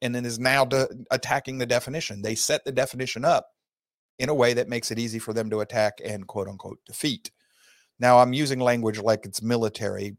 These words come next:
but that's the way you, i-, if you're in a, if you're in a formal logical f-, um, environment, this is the language we use, but it's not like a battle with fisticuffs. It's intellectual battle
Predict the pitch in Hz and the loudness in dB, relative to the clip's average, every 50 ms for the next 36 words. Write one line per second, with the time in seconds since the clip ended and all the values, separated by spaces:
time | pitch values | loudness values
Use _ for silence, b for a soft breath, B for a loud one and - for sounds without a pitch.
0 | _ - 113 110 - - 120 120 - - - - 110 110 107 107 104 104 107 - | _ -8 -8 -4 0 0 0 0 0 -4 -4 -2 0 2 2 0 -2 -4 -8 -10
1 | - 117 123 - 113 117 - - 135 135 131 123 117 113 117 110 107 110 - _ | -10 -12 -10 -10 -10 -10 -6 -2 0 0 0 0 -2 -4 -4 -6 -8 -12 -20 _
2 | _ _ _ _ - 135 127 - 139 147 156 147 139 127 - - 139 135 131 123 | _ _ _ _ -8 -8 -6 -2 0 2 4 4 2 2 0 -2 0 0 2 0
3 | 117 110 117 127 131 131 120 - - 131 127 117 - - - - _ _ _ - | 0 2 2 4 4 4 2 0 -6 -6 -6 -6 -8 -14 -20 -20 _ _ _ -2
4 | 135 131 120 117 117 113 113 110 110 107 107 _ _ _ - - - 123 117 123 | 0 2 2 4 2 0 0 -2 -6 -12 -14 _ _ _ -12 -8 -6 0 4 4
5 | 127 135 143 143 143 139 - _ _ _ _ _ _ _ _ - 147 131 139 123 | 6 6 4 2 -4 -6 -10 _ _ _ _ _ _ _ _ -4 -2 0 2 2
6 | 120 113 120 117 113 107 107 - 98 95 101 101 123 151 143 117 101 101 - - | 4 4 4 4 2 0 -6 -6 -8 -8 -4 -2 0 0 0 0 -2 -6 -4 -4
7 | 131 120 117 - - 160 151 139 123 127 110 98 95 _ _ _ _ _ - 90 | -4 -2 -2 -2 2 4 4 6 6 4 2 2 -2 _ _ _ _ _ -16 -12
8 | 76 - - 127 113 98 123 117 120 117 110 110 107 107 107 - - - 123 113 | -4 0 0 0 2 6 6 8 8 6 4 2 -2 -4 -4 -6 -8 -6 -6 -6
9 | - - - - 107 - - 107 - - 135 127 - 135 139 135 - - 147 143 | -6 -8 -8 -8 -6 -6 -6 -6 -8 -10 -8 -6 -2 0 0 0 0 0 -2 2
10 | 143 143 143 151 151 147 | 4 4 4 4 2 0